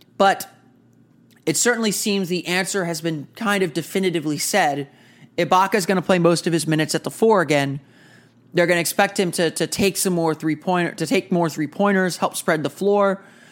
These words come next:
Uh, they may try and use him a little bit more in the post, and that certainly helps with Vucevic's, uh, shooting ability and ability to step out and hit jumpers. Um,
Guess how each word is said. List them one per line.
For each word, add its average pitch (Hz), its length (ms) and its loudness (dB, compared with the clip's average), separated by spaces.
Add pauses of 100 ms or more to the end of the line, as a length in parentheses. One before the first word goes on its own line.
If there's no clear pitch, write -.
(280)
Uh, 156 240 2 (600)
they 180 120 2
may 180 160 4
try 190 220 2
and 175 120 -2
use 175 160 -2
him 175 120 0
a - 20 0
little 170 160 2
bit 156 140 -4
more 160 160 0
in 147 80 -2
the 147 60 -4
post, 196 360 0
and 156 100 -2
that 151 240 -2
certainly 170 280 -2
helps 170 280 0
with 143 160 -4
Vucevic's, 175 760 -2
uh, 156 120 2
shooting 185 300 -2
ability 175 320 0
and 170 80 -4
ability 165 300 0
to 147 60 -8
step 170 220 -2
out 165 140 2
and 160 80 -6
hit 160 140 -4
jumpers. 175 520 -2 (680)
Um, 151 360 0